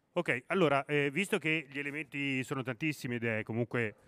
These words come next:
molto bello vedere come il cinema di Costanza Quattriglio poi rifletta tantissime delle, delle cose che ci accadono, non solo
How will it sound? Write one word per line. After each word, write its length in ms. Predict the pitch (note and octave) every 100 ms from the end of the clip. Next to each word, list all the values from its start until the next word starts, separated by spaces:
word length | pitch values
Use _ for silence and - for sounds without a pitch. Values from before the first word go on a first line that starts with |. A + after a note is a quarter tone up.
| - _ _ _ -
molto 880 | A2+ B2 C#3+ C3+ B2 A#2 A#2 A2+ A2
bello 300 | A2+ B2 A#2+ A#2
vedere 340 | A2+ A#2 A2+
come 220 | A#2+ A2+
il 60 | G#2+
cinema 360 | - A2+ A2
di 100 | A2
Costanza 360 | A2 G#2+ A2+ G#2
Quattriglio 380 | G#2 - A#2+ G#2+
poi 180 | A#2+ G#2+
rifletta 680 | A2 C3 C#3 C3 - B2+ B2
tantissime 840 | C3+ C3 - F3 - - D3+ C#3
delle, 540 | A#2+ B2 A#2 A#2+ A#2 - - - - _
delle 160 | - A#2+
cose 240 | E3 D3+
che 160 | C3+ D3
ci 120 | -
accadono, 440 | C#3+ - A#2+ A#2 A2+
non 180 | A#2 A#2
solo 540 | - D3 D3 C3+ A#2